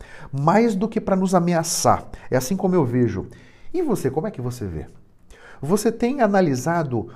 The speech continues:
cuidadosamente, com consciência, como é que a tecnologia tá entrando na sua vida?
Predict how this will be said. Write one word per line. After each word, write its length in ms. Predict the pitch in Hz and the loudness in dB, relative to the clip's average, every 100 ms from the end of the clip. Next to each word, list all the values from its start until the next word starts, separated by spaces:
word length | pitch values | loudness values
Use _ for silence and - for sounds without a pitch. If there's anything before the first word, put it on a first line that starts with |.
| - | -16
cuidadosamente, 1000 | - 233 185 160 151 139 123 131 160 160 | -2 0 2 2 2 2 -2 -2 -4 -4
com 200 | - 180 | -2 -2
consciência, 760 | 180 151 156 - 127 160 160 120 | 0 -2 -2 -4 -4 -4 -4 -6
como 280 | - 139 185 | -2 -2 -2
é 40 | |
que 120 | 196 | -4
a 20 | |
tecnologia 600 | - 165 147 131 127 127 147 | -4 -4 -4 -2 -2 0 0
tá 120 | 131 | -2
entrando 320 | 123 156 143 | -4 -4 -2
na 80 | 127 | -4
sua 200 | 123 110 | -6 -8
vida? 360 | 104 143 101 | -8 -8 -8